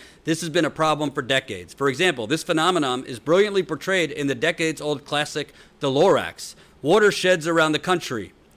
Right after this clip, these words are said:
especially in agricultural areas, are being depleted. Fresh water is being polluted from farming and oil drilling operations. Consumer culture is creating thousands of tons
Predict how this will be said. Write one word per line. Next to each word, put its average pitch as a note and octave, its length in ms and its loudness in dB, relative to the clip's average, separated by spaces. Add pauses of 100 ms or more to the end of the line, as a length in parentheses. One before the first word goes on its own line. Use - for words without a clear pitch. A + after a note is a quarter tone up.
(300)
especially F#3 420 0
in D#3 60 6
agricultural D3+ 760 0
areas, A#2+ 400 -2
are C3 100 -4
being C3+ 220 -2
depleted. C3 480 0 (260)
Fresh F3+ 280 2
water F3 240 2
is D3 100 4
being C#3 220 0
polluted C3+ 480 2
from - 160 -2
farming C#3+ 420 2
and B2 100 -2
oil D3 280 2
drilling A#2 380 -4
operations. B2 640 0 (280)
Consumer G3 400 2
culture G3+ 380 0
is C3 80 -4
creating D3+ 320 0
thousands D#3+ 440 0
of C#3 120 -10
tons D3+ 460 -2